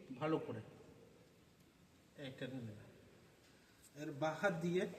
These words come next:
দেখেন এখানে আমার পাটা কিন্তু হাতের আঙুলটা দেখেন আর পায়ের আঙুলটা এইটা নিয়ে নিলাম।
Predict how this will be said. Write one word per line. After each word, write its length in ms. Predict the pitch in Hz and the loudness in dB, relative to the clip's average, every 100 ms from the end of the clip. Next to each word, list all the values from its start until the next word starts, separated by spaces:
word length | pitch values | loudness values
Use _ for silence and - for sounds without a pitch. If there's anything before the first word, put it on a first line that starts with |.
| - 143 143 | -8 -2 0
দেখেন 240 | 139 131 113 170 | 0 -4 -2 -4
এখানে 260 | 170 202 214 | 2 2 4
আমার 160 | 202 202 - | 2 0 0
পাটা 260 | 233 190 208 214 | 0 0 -2 2
কিন্তু 280 | 208 - 233 233 - - - | 0 0 -6 -6 -14 -18 -10
হাতের 280 | 147 185 190 - - - - - 147 | -4 -2 -2 -4 -14 -20 -20 -10 -6
আঙুলটা 380 | 160 175 170 175 151 | -2 -2 0 0 0
দেখেন 260 | 139 151 190 - 131 | 0 -2 -2 -4 -6
আর 80 | 139 - - - - - - - - - - | -8 -10 -18 -20 -20 -20 -20 -20 -20 -20 -4
পায়ের 240 | 151 143 131 | -2 0 -2
আঙুলটা 340 | 113 110 - - - - - - - - - - - 156 | -6 -8 -12 -16 -18 -20 -20 -20 -20 -20 -20 -20 -6 -4
এইটা 180 | 139 127 | -2 -4
নিয়ে 140 | 123 120 | -4 -4
নিলাম। 240 | 117 113 | -6 -8